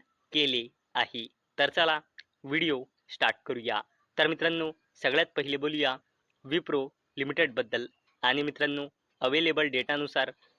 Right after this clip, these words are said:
म्हणजे मार्च दोन हजार पंचवीसनुसार या कंपनीमध्ये प्रमोटर्सची होल्डिंग आहे सेव्हन्टी टू पॉइंट सेव्हन थ्री पर्सेंट, एफआयएसची होल्डिंग आहे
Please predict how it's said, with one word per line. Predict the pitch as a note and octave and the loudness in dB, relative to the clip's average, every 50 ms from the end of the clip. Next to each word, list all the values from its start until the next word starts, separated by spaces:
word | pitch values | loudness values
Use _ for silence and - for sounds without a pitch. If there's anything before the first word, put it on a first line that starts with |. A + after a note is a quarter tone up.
| _ - | _ -2
म्हणजे | C#3 C#3+ D3+ C3+ C#3+ C#3+ C#3 - _ _ _ _ _ - | -2 0 0 0 0 -2 -2 -4 _ _ _ _ _ 0
मार्च | C3+ C3 C3+ D3 C#3+ C3+ B2 | 2 2 2 2 0 -2 -4
दोन | B2 C3+ C#3 C3+ | -4 -4 -4 -2
हजार | C3 C3+ C#3+ | -2 -2 -2
पंचवीसनुसार | C#3 - C#3 B2+ A#2+ - D3 - - C#3+ C3+ B2+ C#3 C3+ B2+ - _ _ _ _ - - _ _ - | -2 -2 -6 -8 -8 -8 -10 -10 -10 -10 -8 -4 -4 -4 -4 -6 _ _ _ _ -20 -20 _ _ -2
या | C#3+ D3+ | 0 0
कंपनीमध्ये | - - C#3 B2 - C3+ C3 C3+ C3 B2 A#2 B2+ B2+ B2+ - - _ _ _ _ | 0 -2 -4 -6 -6 -6 -4 -4 -4 -4 -2 -4 -4 -4 -6 -12 _ _ _ _
प्रमोटर्सची | - C3 C3+ D3 D3 - D#3 D3 - - _ _ D#3 | -2 0 0 0 0 0 -2 -2 -4 -8 _ _ -4
होल्डिंग | C#3+ C3 C3 C3 B2+ C3+ | -2 -2 -2 -2 -2 -2
आहे | B2+ - C3 B2+ C#3 - _ _ _ _ _ _ | -4 -4 -8 -12 -12 -16 _ _ _ _ _ _
सेव्हन्टी | - - C3+ C#3+ D3 D#3 - F3 E3 | -2 0 2 2 2 0 0 -4 -4
टू | - - D3 | -4 -6 -6
पॉइंट | C#3 - D3 D3 C#3+ C#3 - - - _ _ _ _ _ - | -4 -2 -2 -2 -2 -6 -10 -18 -20 _ _ _ _ _ -2
सेव्हन | D3 C#3+ D3+ D#3 - | 0 0 0 -2 -2
थ्री | - D#3+ | -4 -4
पर्सेंट, | C#3+ - C3 - - A#2+ A2+ A2 - - - _ _ _ _ - - _ _ - | -2 -2 -2 -2 -2 -4 -6 -6 -10 -16 -20 _ _ _ _ -20 -20 _ _ -18
एफआयएसची | - - D#3 C#3+ C#3+ - - - D3+ | -4 0 0 0 0 0 -4 -6 -4
होल्डिंग | C3+ C3+ - C3+ C3+ | -4 -4 -4 -4 -4
आहे | C3 - - C3 | -4 -4 -6 -8